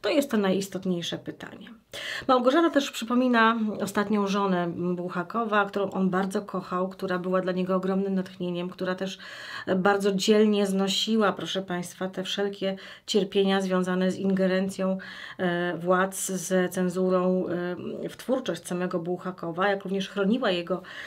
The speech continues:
e, rękopisy przed władzami. E, Mistrz i Małgorzata, proszę Państwa, no też jakby odwołania do Fausta Goethego, w ogóle do historii Fausta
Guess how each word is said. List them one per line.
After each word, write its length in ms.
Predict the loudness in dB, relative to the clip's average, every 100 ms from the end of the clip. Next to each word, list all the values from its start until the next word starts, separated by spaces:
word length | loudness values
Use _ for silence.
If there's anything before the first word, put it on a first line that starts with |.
| -12 -4
e, 180 | 0 4
rękopisy 560 | 4 4 -2 -2 -4
przed 220 | -2 -2 -2
władzami. 580 | -4 -4 -4 -6 -8 -12 -18 -18 -16 -16 -8
E, 260 | 2 4 6
Mistrz 560 | 6 6 2 -6 -8 -4
i 100 | 2
Małgorzata, 840 | 4 4 4 2 0 -2 -4 -6 -8 -12
proszę 260 | -8 -6
Państwa, 640 | -6 -8 -10 -10 -8 -8 -10 _
no 180 | -2 -2
też 300 | -2 -4 -4
jakby 460 | -2 -2 0 0 0
odwołania 680 | 0 0 4 4 4 4 0
do 460 | 2 2 4 2
Fausta 680 | 0 2 2 0 -6 -2 -2
Goethego, 680 | 0 -4 -4 -6 -4 -4 -4
w 60 | -2
ogóle 220 | 0 0
do 100 | -2
historii 480 | -6 -8 -4 -4 -4
Fausta 580 | -6 -6 -6 -10 -12